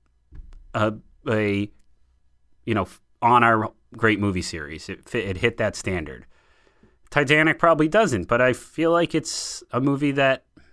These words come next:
I enjoyed watching, even if it's not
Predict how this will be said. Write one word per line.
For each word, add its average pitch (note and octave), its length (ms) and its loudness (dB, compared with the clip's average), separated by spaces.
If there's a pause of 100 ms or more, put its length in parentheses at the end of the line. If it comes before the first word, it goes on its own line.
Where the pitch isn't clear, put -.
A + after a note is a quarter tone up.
(540)
I A#2+ 60 -4
enjoyed B2 380 0
watching, G#2+ 520 -4 (600)
even B2+ 180 -2
if A#2+ 120 -4
it's A#2 120 -8
not A#2+ 220 -2